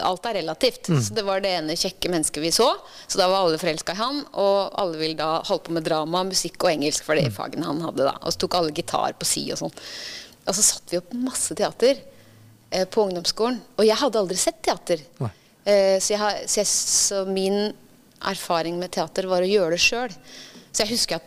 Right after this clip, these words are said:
Speaker 1: når jeg da endelig dro og så ekte teater og begynte på videregående, for da var det sånn, da kunne man dra til Oslo og se på teater, så ble jeg veldig skuffet og syntes det var så dårlig. <laughs> For jeg synes det var så mye gøyere å holde på med det selv.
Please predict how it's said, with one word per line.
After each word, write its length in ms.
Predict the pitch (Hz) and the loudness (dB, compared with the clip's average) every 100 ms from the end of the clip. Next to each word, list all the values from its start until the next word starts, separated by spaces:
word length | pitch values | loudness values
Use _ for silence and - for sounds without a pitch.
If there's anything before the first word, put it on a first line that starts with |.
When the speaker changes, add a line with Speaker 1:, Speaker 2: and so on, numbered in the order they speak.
| - - | -12 -2
Speaker 1:
når 100 | 202 | 0
jeg 160 | 190 - | 0 2
da 120 | 185 | 0
endelig 420 | 180 190 - 165 - _ _ _ _ _ - | 0 -6 -6 -8 -10 _ _ _ _ _ -8
dro 220 | 170 170 | -4 -2
og 60 | 170 | -2
så 460 | - - 190 277 359 - - | -4 0 4 4 4 -4 -6
ekte 260 | 359 - - | -4 -4 -2
teater 320 | - 160 170 | -2 -2 -2
og 60 | 180 | -2
begynte 160 | 208 | -2
på 60 | 208 | -2
videregående, 420 | 233 196 170 165 | 0 2 2 -2
for 120 | 208 214 | -2 0
da 60 | |
var 120 | 190 | 0
det 80 | 175 | -2
sånn, 160 | 180 175 - - - | -4 -6 -8 -10 -8
da 80 | 175 | -6
kunne 160 | - | -6
man 40 | 170 | -6
dra 100 | 185 | -6
til 140 | 202 | -4
Oslo 260 | 185 - - | -4 -4 -2
og 40 | |
se 120 | 131 160 | -4 -4
på 120 | - | -6
teater, 260 | 170 170 180 | -6 -2 -2
så 120 | 202 | 0
ble 100 | 190 | 0
jeg 80 | 165 175 | 0 -2
veldig 120 | 170 | -2
skuffet 260 | - 170 151 | -2 -2 -2
og 60 | |
syntes 160 | - 160 | -2 -2
det 80 | 151 | -2
var 60 | |
så 100 | 160 | -2
dårlig. 320 | 170 175 180 240 | 0 2 4 2
<laughs> 1080 | - - 233 277 - 160 - 160 - - | 0 -2 -2 -2 -2 0 0 -2 -2 -4
For 120 | - 302 | -2 -2
jeg 140 | 311 | 0
synes 80 | 269 | 0
det 60 | |
var 100 | 285 | 0
så 80 | 269 | -2
mye 140 | 269 254 | -2 0
gøyere 300 | 254 226 208 | 2 4 4
å 60 | 240 | 2
holde 140 | 226 | -2
på 80 | 190 | -4
med 120 | 180 202 | 0 2
det 80 | 220 | 4
selv. 260 | 233 277 | 2 -2